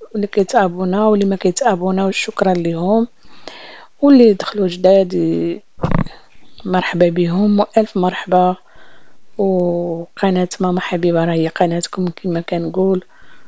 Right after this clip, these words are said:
و-، ولا عجبكم هذا الفيديو جربوا، كنتمنى انكم ان شاء الله تجربوا هاد الخبيزه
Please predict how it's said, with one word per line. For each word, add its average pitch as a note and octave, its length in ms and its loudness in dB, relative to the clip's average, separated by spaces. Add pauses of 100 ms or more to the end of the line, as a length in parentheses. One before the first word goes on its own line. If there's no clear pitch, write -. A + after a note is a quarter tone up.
(380)
و-، G3 540 -4 (1080)
ولا G3+ 180 6
عجبكم F#3 440 -2
هذا F3+ 200 -2
الفيديو F3+ 800 -2 (1300)
جربوا، A3 380 4
كنتمنى A#3 440 4
انكم G3 320 0
ان G3 60 0
شاء F#3 160 2
الله F#3 200 4
تجربوا F3 560 0
هاد E3+ 240 -2
الخبيزه F3 840 0